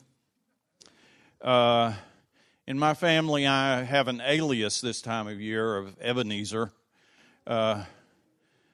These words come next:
uh, but somebody's gotta say, "Bah humbug," right? And, um, I, I just really don't li-, I, I, I,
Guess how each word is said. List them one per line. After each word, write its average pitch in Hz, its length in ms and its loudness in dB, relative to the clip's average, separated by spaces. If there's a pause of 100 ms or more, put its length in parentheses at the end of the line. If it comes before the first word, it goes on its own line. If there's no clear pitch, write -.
(280)
uh, 107 240 -10
but 139 240 -4
somebody's 175 460 4
gotta 131 200 2
say, 120 200 -2
"Bah 113 280 2
humbug," 104 540 -6
right? 139 260 2 (1400)
And, 131 460 -4
um, 123 500 -2 (1700)
I, 180 260 4
I 185 120 2
just 214 200 -4
really 262 320 2
don't 214 180 6
li-, 208 120 2 (100)
I, 190 80 4
I, 165 460 2 (100)
I, 165 420 2